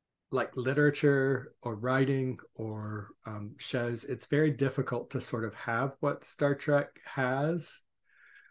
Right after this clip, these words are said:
because when you write a story, it's based on conflict.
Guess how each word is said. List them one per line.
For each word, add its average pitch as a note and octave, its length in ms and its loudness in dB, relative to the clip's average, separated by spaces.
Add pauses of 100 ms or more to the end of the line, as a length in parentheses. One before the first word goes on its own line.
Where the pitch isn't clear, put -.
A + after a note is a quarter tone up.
(580)
because D3 540 6 (100)
when C#3+ 200 4
you C#3+ 120 4
write C#3+ 240 4
a D3 60 10
story, D3 480 4
it's - 180 -4
based B2 380 -2
on A2+ 220 -4 (160)
conflict. - 880 -2